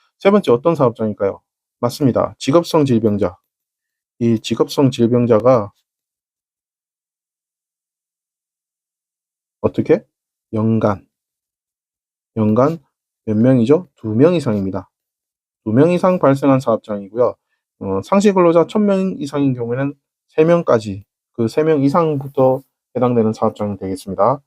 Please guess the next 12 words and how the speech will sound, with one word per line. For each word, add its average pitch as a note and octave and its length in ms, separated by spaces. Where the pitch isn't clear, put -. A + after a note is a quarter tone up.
그리고 B2 220
네 A#2+ 120
번째는 D3 500
작업 D3+ 340
환경이 D3 440
불량하든지 B2 960
화재, C#3 420
폭발 B2+ 480
또는 B2 220
누출 A#2+ 320
사고 C3+ 280
등으로 A#2 480